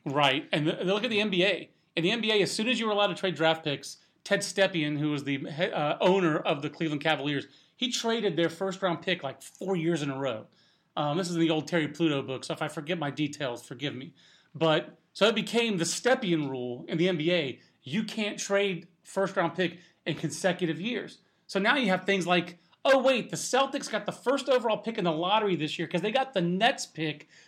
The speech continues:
from three years ago when they traded the Paul Pierce, uh, Kevin Garnett trade with the Nets." So you have the worst team in the N B A, the Nets, that because they had an extremely short-term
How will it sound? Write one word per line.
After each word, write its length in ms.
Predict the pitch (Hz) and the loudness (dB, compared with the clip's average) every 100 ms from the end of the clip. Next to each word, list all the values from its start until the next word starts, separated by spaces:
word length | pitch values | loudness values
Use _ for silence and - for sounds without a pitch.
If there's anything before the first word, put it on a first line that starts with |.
| _ | _
from 240 | - 202 | -4 -2
three 460 | 175 - 233 285 285 | -2 -8 -2 4 4
years 420 | 240 214 302 311 | 4 4 4 4
ago 420 | 254 170 185 180 196 | 2 6 8 8 6
when 100 | 196 | 4
they 120 | 208 | 0
traded 580 | - 226 240 226 185 - | 0 2 2 2 -2 -6
the 100 | 180 | -6
Paul 300 | 180 - 123 | -4 -2 -2
Pierce, 540 | - - 226 226 - - | -2 -2 -2 -2 -6 -6
uh, 360 | - 180 180 175 - _ _ | 0 4 4 0 -6 _ _
Kevin 280 | - 254 202 | 0 0 2
Garnett 340 | 202 196 233 | 2 2 -2
trade 220 | 180 196 | -2 -2
with 100 | 165 | -2
the 60 | 160 | -2
Nets." 360 | 180 185 - - _ _ _ | 0 0 -2 -12 _ _ _
So 440 | - 196 196 - - - | 2 2 2 -2 -14 -6
you 160 | 180 | 0
have 280 | 254 233 - - | 2 0 -4 -10
the 220 | 147 170 | -4 -2
worst 400 | 151 214 285 - | 0 0 0 -2
team 200 | 262 254 | -4 -2
in 60 | 196 | 0
the 80 | |
N 120 | 196 175 | 0 0
B 120 | 175 | 0
A, 180 | 180 139 | 0 0
the 100 | 139 | 0
Nets, 480 | 175 165 - - - _ _ _ _ | 2 0 -2 -12 -18 _ _ _ _
that 260 | 147 170 147 | 2 4 4
because 320 | 175 196 208 | 0 4 4
they 100 | 202 | 6
had 160 | 190 190 | 6 4
an 60 | |
extremely 480 | 185 - 185 208 214 | 2 0 0 2 0
short-term 920 | - 202 208 - 214 214 220 214 - | -2 -2 -2 -2 -2 0 0 -2 -6